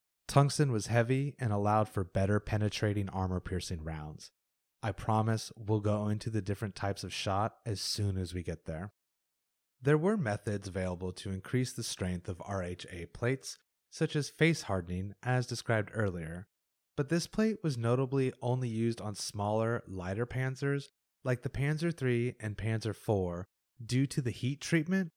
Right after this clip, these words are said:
which could cause curling edges, and thus required cold rolling,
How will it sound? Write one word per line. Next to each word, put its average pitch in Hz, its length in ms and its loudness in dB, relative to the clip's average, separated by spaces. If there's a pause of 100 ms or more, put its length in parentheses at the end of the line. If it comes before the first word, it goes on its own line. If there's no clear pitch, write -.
which 135 200 -2
could 151 200 0
cause 160 320 2
curling 139 500 0
edges, 98 640 -2 (460)
and 110 240 0
thus 117 340 2
required 113 500 0
cold 156 440 4
rolling, 92 420 0